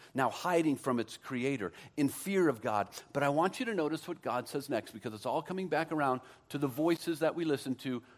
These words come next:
whether we listen to a truth or a lie. Now, if I was God, I would have been asking some questions spewed with venom. I would have been like, "I told you not to do it." Or, "What have you done?" Or,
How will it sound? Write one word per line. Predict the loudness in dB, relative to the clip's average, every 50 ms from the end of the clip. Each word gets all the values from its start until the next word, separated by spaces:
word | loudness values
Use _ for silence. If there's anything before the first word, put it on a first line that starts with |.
| _ _
whether | -4 -2 0
we | 0 0
listen | 0 -2 -2 -6 -6
to | -2 -2
a | -2 -2
truth | -2 -2 0 0 0 0 -2 -8 -8
or | -8 -6 -4 -4 -4 -6 -8 -12 -20 -20 _ _ _ _ -6
a | -4
lie. | -2 -4 -4 -6 -8 -12 -14 -18 _ _ _ _ _ _ -20 -20 -10 2
Now, | 8 10 10
if | 10 12
I | 12 12 12
was | 12 12 12 10
God, | 8 8 10 10 8 6 2 -4 -16 -18 0 8 12
I | 12 12
would | 12 12 10
have | 10 8
been | 8 10
asking | 10 10 8 6 2 2
some | 2 0 0
questions | 4 4 4 4 4 2 -2 -2
spewed | -2 -6 -6 -4 -2 -2 -2
with | -2 -4 -4
venom. | -4 -2 -2 -2 -4 -8 -12 -18 -20 -20 _ _ _ _ _ -20 -20 -20 -20 -20 2 _
I | 10 10
would | 10
have | 10 8
been | 8 8
like, | 10 10 8 8 6 0 -8 -20 -20 _ _ _ _ -20 -20 _ _
"I | 6 6
told | 6 4 0 12 12 12 12 12 12 10
you | 6 4 4 4 2
not | 2 2 2 2 -2
to | -4
do | -4 -4 -4 -4
it." | -6 -10 -16 -20 -20 _ _ _ -20 -20 -20 -12 4
Or, | 8 10 10 12
"What | 12 12 12 12
have | 12 12 10
you | 8 8
done?" | 10 10 10 10 10 8 4 0 -4 -8 -12 -18 2 8
Or, | 10 10 12 10 8 4